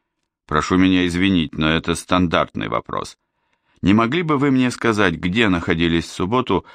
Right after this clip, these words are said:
между одиннадцатью ноль ноль и двенадцатью тридцатью?» Аннабелл выпустила длинную струю дыма и улыбнулась. Ну или попыталась это сделать настолько, насколько позволяло обколотое ботоксом лицо.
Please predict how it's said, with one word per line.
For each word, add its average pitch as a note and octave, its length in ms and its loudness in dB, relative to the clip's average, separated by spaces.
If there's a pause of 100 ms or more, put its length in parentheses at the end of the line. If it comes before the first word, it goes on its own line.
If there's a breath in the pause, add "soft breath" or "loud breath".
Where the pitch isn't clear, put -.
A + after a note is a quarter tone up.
(160 loud breath)
между F#2+ 400 2
одиннадцатью F2+ 760 0
ноль F2 220 2
ноль A2 340 -2 (180 soft breath)
и E2+ 140 -2
двенадцатью F#2 760 0
тридцатью?» D2 680 -6 (1040)
Аннабелл G#2+ 460 0
выпустила F#2+ 520 -2
длинную F2+ 540 0
струю E2 460 -4
дыма B2 320 0
и G2+ 160 -4
улыбнулась. D2+ 800 -2 (720)
Ну G2 220 -2
или F2 240 0
попыталась D2+ 800 -2
это F#2 240 -2
сделать G2 440 -2
настолько, G2+ 580 -2
насколько E2+ 480 -2
позволяло D#2+ 680 0 (240 soft breath)
обколотое E2+ 880 0 (100)
ботоксом E2 680 0
лицо. - 400 -4